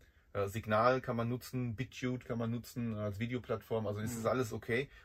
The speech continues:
Speaker 1: Und man kriegt dann auch nicht irgendwie die Behörden nach Hause geschickt, wenn man jetzt sich Telegram aufs Handy lädt oder so. Also das, ne, und da findet man dann diese Informationen, die man sucht. Das heißt, da findet man noch breit gefächerte, aufgestellte Informationen.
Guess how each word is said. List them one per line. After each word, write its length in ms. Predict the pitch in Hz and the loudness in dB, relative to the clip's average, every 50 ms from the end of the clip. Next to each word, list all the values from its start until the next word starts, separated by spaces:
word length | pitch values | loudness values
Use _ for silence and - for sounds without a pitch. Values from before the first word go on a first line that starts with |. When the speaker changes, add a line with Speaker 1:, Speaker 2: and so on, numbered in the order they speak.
| - - | -10 -2
Speaker 1:
Und 80 | 107 | 2
man 100 | 110 110 | 2 2
kriegt 220 | 110 - 135 - - | 2 0 -4 -2 0
dann 80 | 117 | 2
auch 140 | 107 104 101 | 2 2 0
nicht 180 | 120 113 - - | -2 -4 -4 -2
irgendwie 460 | 113 117 104 110 113 110 110 110 104 | -2 -2 0 0 0 2 2 0 0
die 80 | 110 104 | -2 0
Behörden 320 | 101 101 104 113 117 117 | 0 4 4 4 4 4
nach 100 | 107 95 | 0 0
Hause 220 | - 101 104 104 104 | 0 0 0 0 -4
geschickt, 320 | 95 - - 117 110 - | -6 -4 -4 -6 -4 -4
wenn 80 | 110 98 | -4 -2
man 160 | 104 107 107 | -2 0 0
jetzt 240 | 104 101 98 - - | 0 -2 -4 -6 -10
sich 200 | 110 104 101 - | -10 -10 -10 -6
Telegram 380 | - 120 110 110 95 90 90 | -4 -2 -2 -2 -2 -2 -4
aufs 140 | 92 87 - | -4 -4 -4
Handy 160 | 104 101 95 | -6 -4 -4
lädt 300 | 85 85 87 - - - - _ _ - - - - - - - - - - | -4 -6 -6 -8 -10 -14 -20 _ _ -20 -20 -20 -20 -20 -20 -20 -20 -16 -6
oder 200 | - 95 87 85 | -4 -2 -2 -2
so. 160 | 82 87 85 | -4 -4 -4
Also 200 | 85 87 87 98 | -4 -4 -4 -2
das, 180 | 101 107 107 - | -4 -4 -4 -2
ne, 120 | 110 107 95 | -4 -4 -2
und 200 | 107 104 92 - | -2 -2 4 8
da 280 | 117 139 175 165 117 | 10 10 10 10 6
findet 320 | - - 135 131 139 123 110 | 2 -2 -2 0 0 0 2
man 160 | 110 107 107 | 2 2 4
dann 260 | 107 104 110 110 104 - - | 4 4 4 4 0 -6 -10
diese 300 | 120 101 104 107 104 113 | -8 -4 -4 -2 -2 -2
Informationen, 580 | 110 110 101 107 101 101 104 - 101 104 104 | -2 -4 -4 -2 -2 -4 -2 -2 -4 -4 -2
die 100 | 101 101 | -4 -4
man 180 | 98 98 98 98 | -4 -4 -4 -4
sucht. 320 | 98 98 92 - - - 90 | -6 -8 -10 -12 -12 -10 -10
Das 120 | 87 - | -6 0
heißt, 220 | 104 104 101 - - | 0 0 0 2 2
da 180 | 95 107 127 | 4 4 4
findet 280 | - - 127 123 117 104 | 4 0 -2 -2 0 0
man 160 | 107 107 110 | 0 0 2
noch 240 | 110 113 107 - - - - - - - - - - - | 2 2 2 0 -14 -20 -20 -20 -20 -20 -20 -20 -20 -12
breit 340 | - 92 92 - 110 135 - | -10 -6 4 6 4 4 4
gefächerte, 500 | - 135 - - 120 - 127 117 - 101 | 2 -4 -2 -2 0 0 0 0 2 2
aufgestellte 460 | 80 107 - - 107 - 113 104 110 | 0 0 -2 -8 -6 -4 -4 -4 -2
Informationen. 600 | 113 117 - 135 135 123 117 - - 131 131 123 | -4 -6 -4 0 0 0 0 2 0 0 0 -2